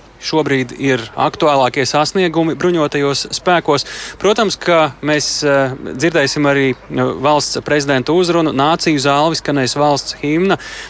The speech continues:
Nu, un, protams, atskatīsimies, arī būs īpašs atskats, eh, Latvijas armijas, eh, vēsturē, ņemot vērā, ka šis ir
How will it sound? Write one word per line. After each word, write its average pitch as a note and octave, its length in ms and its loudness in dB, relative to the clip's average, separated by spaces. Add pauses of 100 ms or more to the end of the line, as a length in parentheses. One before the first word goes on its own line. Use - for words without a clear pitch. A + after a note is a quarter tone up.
(140)
Nu, D3 100 2
un, E3+ 60 2
protams, E3+ 440 0
atskatīsimies, E3 800 -2
arī E3+ 120 2
būs D3 240 -2 (100)
īpašs - 260 -2
atskats, - 540 -2
eh, C#3 260 4
Latvijas D3+ 560 0
armijas, D3 720 0
eh, C3+ 260 2
vēsturē, D3+ 480 2
ņemot D3+ 240 0
vērā, C#3+ 300 2
ka - 80 -2
šis C#3+ 280 0
ir B2+ 120 2